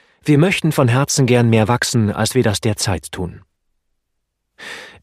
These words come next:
Wieder andere unter uns, wenn wir ehrlich sind, werden bei der Frage nach dem geistlichen Wachstum selbstgefällig.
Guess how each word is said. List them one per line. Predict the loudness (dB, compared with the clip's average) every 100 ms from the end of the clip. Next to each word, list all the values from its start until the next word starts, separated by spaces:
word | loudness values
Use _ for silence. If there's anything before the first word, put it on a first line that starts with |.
| -4
Wieder | 0 2
andere | 2 2 4 4
unter | 2 2 0
uns, | 0 0
wenn | 2 4
wir | 2 4
ehrlich | 4 2 0
sind, | 0 0 0 -4 -2
werden | 0 0
bei | 0
der | 0
Frage | -2 -2 0 0
nach | 0
dem | 0 0
geistlichen | 0 -2 -4 -2 -2
Wachstum | -2 -4 -4 -2 0 0
selbstgefällig. | 0 0 -2 -8 -6 -4 -6 -8 -16